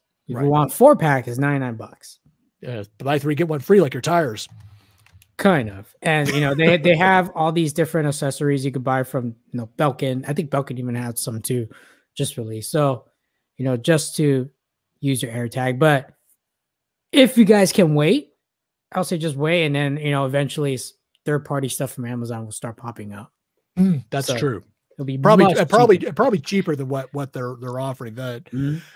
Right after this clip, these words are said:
Speaker 2: for some reason, I kept thinking, like, the accessories were actually costing more than the, uh, than the, uh, the AirTag itself,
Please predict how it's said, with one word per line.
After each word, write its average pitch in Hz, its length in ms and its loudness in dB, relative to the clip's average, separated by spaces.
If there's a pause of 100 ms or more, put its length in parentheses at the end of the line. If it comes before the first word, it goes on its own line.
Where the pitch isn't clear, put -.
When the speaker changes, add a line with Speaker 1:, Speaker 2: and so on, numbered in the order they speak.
(140)
Speaker 2:
for 190 100 4
some 247 180 4
reason, 214 220 6
I 175 80 4
kept 160 200 0
thinking, 175 200 0
like, 151 140 -2
the 151 80 0
accessories 170 560 -2
were 160 60 -2
actually 147 220 -4
costing 147 440 -6
more 147 260 0
than 131 240 -6
the, 120 240 -6
uh, 117 140 -8
than 131 180 -8
the, 120 180 -10
uh, 123 140 -8
the 120 100 -12
AirTag 135 520 -6
itself, 117 640 -8